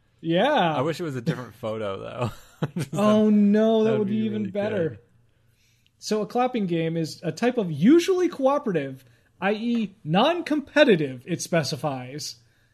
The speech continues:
Speaker 1: uh, game which is generally played by two players and involves clapping as a rhythmic accompaniment to a singing game or the reciting of a rhyme, often nursery rhymes. So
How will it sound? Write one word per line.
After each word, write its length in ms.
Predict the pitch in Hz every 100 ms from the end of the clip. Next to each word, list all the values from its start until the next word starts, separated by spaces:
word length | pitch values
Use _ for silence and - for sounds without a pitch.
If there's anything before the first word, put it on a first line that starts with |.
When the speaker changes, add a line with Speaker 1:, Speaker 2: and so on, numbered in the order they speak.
| _ _ 170
Speaker 1:
uh, 300 | 165 156 170
game 640 | 170 151 180 175 170 165 185
which 180 | 175 170
is 60 |
generally 420 | 135 180 240 285
played 240 | 269 180 165
by 120 | 147
two 200 | - 269
players 460 | 269 139 135 139 - - _ _
and 100 | 156
involves 360 | 151 175 165 -
clapping 460 | 208 202 202 254
as 120 | 190
a 100 | 147
rhythmic 480 | 135 151 185 226 247
accompaniment 580 | 240 202 190 208 208 202
to 100 | 170
a 60 | 139
singing 360 | - 294 262 180
game 420 | 156 156 170 165 _ _ -
or 340 | 160 175 170
the 100 | 180
reciting 520 | 175 185 - 233 240 233
of 100 | 226
a 20 |
rhyme, 380 | 240 214 180 180
often 340 | 175 180 202 196
nursery 380 | 202 190 175
rhymes. 360 | 151 135 135 -
So 360 | - 233 226